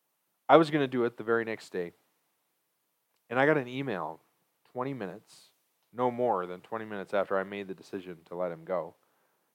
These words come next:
So say, "I accept another job. My last day with your company is Friday." And it was like, "Oh my goodness, I didn't even have to open the door and boot you out. I'm glad you're gone,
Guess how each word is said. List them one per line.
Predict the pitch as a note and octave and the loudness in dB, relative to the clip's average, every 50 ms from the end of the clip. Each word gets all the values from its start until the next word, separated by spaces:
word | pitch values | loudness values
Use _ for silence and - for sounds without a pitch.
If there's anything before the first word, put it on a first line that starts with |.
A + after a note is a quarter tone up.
| _ _ | _ _
So | - C3+ | -8 0
say, | - G3 F3 | 4 6 8
"I | D3+ C#3 | 8 8
accept | C3+ - - D3+ - | 8 6 4 2 2
another | D3 C#3 C#3 C#3 C3+ B2+ | 0 -2 0 0 0 4
job. | B2+ C3+ B2+ A#2+ A2 G2+ F#2+ - _ _ _ _ | 6 8 10 10 8 6 0 -10 _ _ _ _
My | G#2+ A2+ | -2 2
last | A#2 A2+ A2+ G#2+ - | 4 4 4 2 0
day | - | -4
with | A2 G2 | -8 -8
your | - G#2 | -10 -12
company | - A#2 G#2 F#2 G#2+ F#2+ | -12 -12 -12 -12 -14 -16
is | F2+ - | -16 -14
Friday." | - - F#2 F2 E2+ - - - _ _ _ _ _ _ _ _ _ _ _ _ _ _ _ _ _ _ _ _ _ _ _ _ _ _ _ _ _ _ _ _ _ _ _ _ _ _ _ _ _ _ _ _ _ _ _ _ | -6 -4 -4 -4 -4 -6 -10 -16 _ _ _ _ _ _ _ _ _ _ _ _ _ _ _ _ _ _ _ _ _ _ _ _ _ _ _ _ _ _ _ _ _ _ _ _ _ _ _ _ _ _ _ _ _ _ _ _
And | - C3+ | 2 4
it | C#3+ - - | 4 4 6
was | C#3+ C3 B2 A#2+ | 4 2 4 6
like, | B2+ B2+ B2 B2 - - - | 6 8 8 6 4 -2 -6
"Oh | C3 C3+ | -2 2
my | D3 D#3 D3 | 4 4 4
goodness, | C#3 C3+ C3+ C3 C3+ C3 - - - | 4 4 2 2 0 -4 -6 -8 -8
I | - C3+ | -6 -2
didn't | D3+ D#3+ D#3 D3+ | -2 -2 -2 -4
even | C3+ C3+ C3 B2+ B2 | -6 -8 -8 -8 -8
have | - - - - B2+ B2 B2+ B2+ B2+ - - _ - | -10 -12 -8 -2 0 2 2 2 2 0 -6 _ -6
to | - - | -6 -4
open | - A#2+ - B2+ | -4 -4 -6 -6
the | B2+ | -4
door | A#2 A#2+ A#2+ A#2 | -2 0 0 0
and | A2+ A2+ G#2+ | -2 -4 -8
boot | - B2 B2+ B2+ - - - | -6 -6 -6 -8 -10 -10 -6
you | C#3 C3 B2+ | 2 6 8
out. | A#2+ G#2 F2+ - - - - - _ _ _ - | 10 10 8 6 2 -6 -20 -20 _ _ _ -12
I'm | A#2 | 0
glad | B2 C3+ E3+ G3+ G3 E3 C3 | 8 10 10 10 10 6 2
you're | C#3 | 6
gone, | C#3+ G#3+ C4 C#4+ B3 A#3+ B3+ C4+ | 10 12 12 12 10 8 4 0